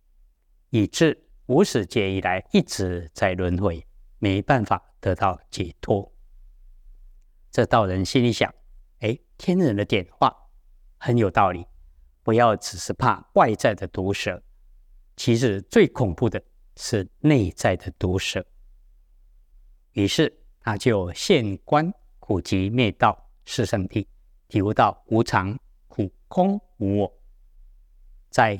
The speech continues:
天还没亮的时候，他就断尽烦恼，具足六神通而证得阿罗汉。啊，这个故事告诉我们，如想要得到安稳快乐，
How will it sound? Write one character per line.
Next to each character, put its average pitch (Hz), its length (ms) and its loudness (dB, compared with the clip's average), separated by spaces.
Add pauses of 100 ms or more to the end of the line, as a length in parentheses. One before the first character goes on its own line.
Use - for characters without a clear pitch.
天 202 320 2
还 - 160 -2
没 107 160 0
亮 107 220 2
的 98 100 -2
时 - 160 -6
候， - 380 -2
他 120 180 -4
就 101 240 -2
断 120 320 2
尽 101 340 0
烦 95 340 -2
恼， 101 220 -4 (340)
具 220 200 4
足 101 340 -4 (200)
六 127 280 4
神 98 300 -4
通 165 240 0 (140)
而 90 280 -8
证 113 220 2
得 - 180 -14 (120)
阿 - 160 -2
罗 90 120 -4
汉。 104 200 -2 (1500)
啊， 101 180 -2
这 135 160 4
个 117 160 0
故 120 200 2
事 117 360 0 (320)
告 117 160 4
诉 110 200 0
我 95 80 0
们， 92 240 -2 (1120)
如 143 280 2
想 104 240 0
要 117 140 2
得 101 200 0
到 110 400 2
安 180 280 2 (100)
稳 98 200 -2 (140)
快 107 260 2
乐， 104 180 0